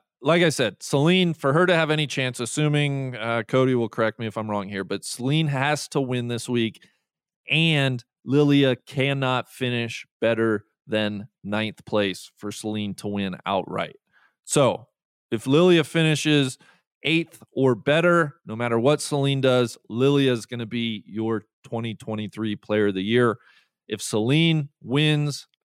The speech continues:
it would give her five victories to Lilia's four. Uh, and if Lilia does not finish eighth or better, Celine Boutier will be your twenty twenty-three Player of the Year. Jordan, I'm sure I explained that crystal clear.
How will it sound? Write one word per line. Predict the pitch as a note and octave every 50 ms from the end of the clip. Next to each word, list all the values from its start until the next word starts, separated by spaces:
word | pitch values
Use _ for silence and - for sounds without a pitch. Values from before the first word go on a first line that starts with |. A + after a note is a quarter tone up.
| _ -
it | A2
would | G#2+ G#2 G#2 F#2
give | - A2 G2+ -
her | G#2+ G#2 G2+
five | - - - - B2 B2+ C#3 D3 D3 C3 A2+
victories | A#2+ D3 C3+ - - C#3 C3 C3 B2+ B2 - -
to | - - A2+
Lilia's | A2+ A#2 A#2 A2+ A2 G#2 G2+ G2 -
four. | - - - C3 C3 C3 C3 B2+ B2+ B2 A2+ - _ _ _ _ _ _ _ _ _ -
Uh, | G#2 G2+ G2+ G2 G2+ G2+ F2+ G2+
and | G#2+ G#2 G2+
if | G2+ F#2 -
Lilia | A2 A2+ A#2+ A#2+ A#2+ A#2 A2+
does | F#2 G#2 G2+ G2 -
not | A2 A2+ A#2+ A#2+ G#2 -
finish | - - A#2 A2+ A2 G2 - - _ -
eighth | A2 A2 A2 - -
or | G#2 G#2 G2
better, | - G#2+ G#2 G2+ G2+ G2 G2 F2
Celine | - - - F#2+ F#2 G2 G2+ G2+ F#2+ F#2 E2
Boutier | - B2 C3 B2+ A#2+ - A2+ G#2+ G#2 G#2 G2+ G2+ F2+
will | - - -
be | - F#2+
your | F#2+ F#2+ G2+
twenty | - - - G2 F#2+ F#2+ F2+
twenty-three | - - - F#2+ F#2+ F2+ F2 - - F#2 F#2+ F2+ F2+ F2 -
Player | _ _ G2+ F#2+ F#2+ F#2+
of | F#2
the | F#2 F#2
Year. | F2+ F2+ F2+ F#2 F2+ - - _
Jordan, | - A#2 B2+ B2+ A#2+ A#2
I'm | A2 G#2 G2+
sure | - - - A#2 A2
I | G#2
explained | G2+ - - - G#2+ G2+ G2+ G2
that | F#2+ F2+ - _
crystal | - - - A2+ G2+ - - - F#2+ F#2+
clear. | - _ - F#2 F2+ F2+ E2+ F#2+